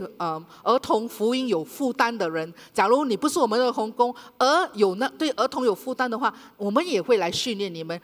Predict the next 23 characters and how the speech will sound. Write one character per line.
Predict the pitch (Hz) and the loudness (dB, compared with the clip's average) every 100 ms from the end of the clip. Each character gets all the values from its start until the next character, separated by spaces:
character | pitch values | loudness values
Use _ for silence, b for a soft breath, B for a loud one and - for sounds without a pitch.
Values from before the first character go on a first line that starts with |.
| B | B
让 | 294 262 | -2 0
你 | 202 | -4
们 | 170 180 202 | -6 -6 -4
能 | 196 226 | -6 -2
够 | 294 208 B B | 2 2 B B
跟 | 247 240 | 0 0
儿 | 220 185 | -2 -4
童 | - 185 196 | -4 -10 -10
传 | - 190 240 | -6 -4 -2
讲 | 156 | -4
福 | 143 180 185 | -4 -2 0
音， | 196 B - | -2 B -8
而 | 196 | -2
帮 | - 269 269 | 0 0 -2
助 | 254 | -2
到 | 233 214 | 0 0
他 | - 202 | 0 -2
们 | 185 170 185 B | -2 -6 -10 B
能 | 175 185 | -12 -2
够 | 226 | 0
在 | 220 190 | 2 -2
灵 | 170 196 | -4 -4
命 | 247 | -4